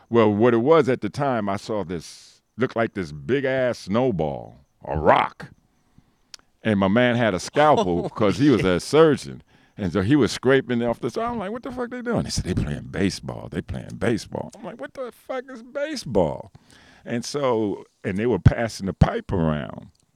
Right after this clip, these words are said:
Speaker 1: And, but what was getting to me, I was looking at the reactions after they hit. I was looking at the reactions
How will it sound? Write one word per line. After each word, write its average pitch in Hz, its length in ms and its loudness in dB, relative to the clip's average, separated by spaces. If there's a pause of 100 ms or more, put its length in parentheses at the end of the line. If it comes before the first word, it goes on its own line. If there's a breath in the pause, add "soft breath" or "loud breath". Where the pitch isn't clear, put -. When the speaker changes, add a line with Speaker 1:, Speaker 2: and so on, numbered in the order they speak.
(180)
Speaker 1:
And, 113 100 -4
but 101 120 0
what 110 120 4
was 92 160 2
getting 110 320 0
to 104 80 -2
me, 131 140 0
I 110 80 0
was 98 160 -2
looking 113 260 -2
at 110 140 -2
the 90 80 -2
reactions 95 760 -2 (120)
after 131 600 0
they 87 220 -4
hit. 82 240 -8 (960)
I 101 100 0
was 98 100 0
looking 120 260 0
at 110 100 0
the 104 80 -2
reactions 101 600 -2